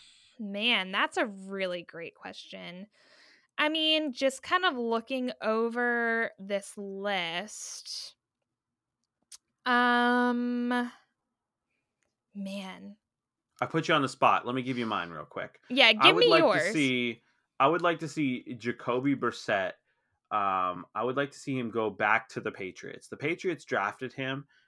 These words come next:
Speaker 1: Hmm.
Speaker 2: and I don't think he's going to be the answer, but I think the Patriots draft a quarterback. And I honestly wanna see Jacoby Brissett start for them for, you know, the first part of the season. And if he plays great, then, hey, Jacoby Brissett, actually,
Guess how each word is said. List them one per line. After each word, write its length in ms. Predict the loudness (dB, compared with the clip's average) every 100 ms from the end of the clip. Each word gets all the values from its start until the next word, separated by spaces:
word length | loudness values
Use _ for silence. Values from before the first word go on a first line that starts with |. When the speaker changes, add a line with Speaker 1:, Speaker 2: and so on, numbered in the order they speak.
| _
Speaker 1:
Hmm. 80 | -4
Speaker 2:
and 220 | -2 0
I 120 | 0 2
don't 240 | 2 0
think 240 | -4 -4 -6
he's 520 | -4 0 2 0 -4
going 440 | -10 -4 -2 -2
to 140 | -2 -4
be 240 | -4 -4
the 140 | 0 0
answer, 420 | -2 -8 -6 -6 -4
but 160 | -4
I 40 | -6
think 180 | -8
the 60 | -10
Patriots 500 | -6 -6 -4 -6 -6
draft 340 | -6 -4 -4
a 40 | -8
quarterback. 720 | -10 -8 -6 -4 -4 -6 _ _ _ _ _ _ _ -6
And 300 | -2 -2 -4 _ _ 2
I 120 | 6
honestly 380 | 6 4 2 2
wanna 200 | 2 0
see 160 | -2
Jacoby 400 | -6 -2 0 0
Brissett 360 | 0 -2 -2 -2
start 500 | -6 0 2 2 0 _ _
for 200 | -6 -4
them 340 | -2 -6 -10 -20 _ _
for, 440 | -2 4 6 6 4
you 80 | -2
know, 260 | -4 -4 -6
the 80 | -6
first 280 | -4 -4
part 160 | 0 0
of 40 | 0
the 60 |
season. 420 | -2 -4 -4 -6 -8 _ _ _ -2
And 120 | 2
if 80 | 2
he 80 | 0
plays 320 | 0 0 0
great, 560 | -2 2 4 4 2 0
then, 140 | 0
hey, 320 | 2 2 2
Jacoby 400 | 0 -2 0 0
Brissett, 300 | 0 -2 2
actually, 580 | 2 6 4 4 -2 0